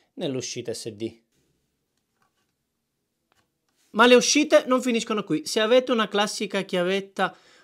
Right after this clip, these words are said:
U S B tre di tipo U S B A, non dovete fare altro che andarla a inserire.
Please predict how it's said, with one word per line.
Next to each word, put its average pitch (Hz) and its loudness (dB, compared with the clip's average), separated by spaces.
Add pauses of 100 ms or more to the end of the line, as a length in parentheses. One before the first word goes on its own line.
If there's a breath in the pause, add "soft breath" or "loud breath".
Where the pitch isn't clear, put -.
U 160 -2
S 170 -2
B 151 -4
tre 185 -2
di 131 -10
tipo 156 -6
U 143 -2
S 151 -6
B 214 -6
A, 302 -2
non 285 -4
dovete 180 0
fare 147 -2
altro 131 0
che - -8
andarla 123 -4
a - -6
inserire. 120 -8